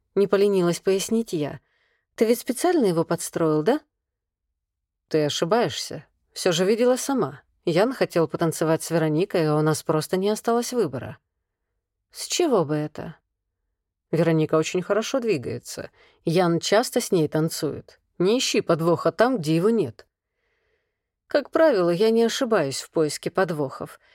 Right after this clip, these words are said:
Если я заподозрила его наличие, скорее всего, он есть.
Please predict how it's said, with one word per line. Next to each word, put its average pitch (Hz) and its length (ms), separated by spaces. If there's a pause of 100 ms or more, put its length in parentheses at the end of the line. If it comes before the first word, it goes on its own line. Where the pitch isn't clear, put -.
(220)
Если 262 300
я 226 160
заподозрила 190 640
его 185 240
наличие, 196 600
скорее 254 380
всего, 240 300
он 277 240
есть. - 560